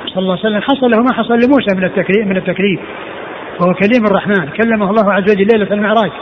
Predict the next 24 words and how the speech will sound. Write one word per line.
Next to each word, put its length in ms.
وسمع 340
كلام 320
الله 180
من 200
الله 220
كما 360
سمع 160
موسى 240
كلام 280
الله 180
من 120
الله. 260
فموسى 560
كليم 300
الرحمن 460
ومحمد 500
صلى 80
الله 180
عليه 0
وسلم 140
كليم 260
الرحمن، 340
وإبراهيم 600
خليل 220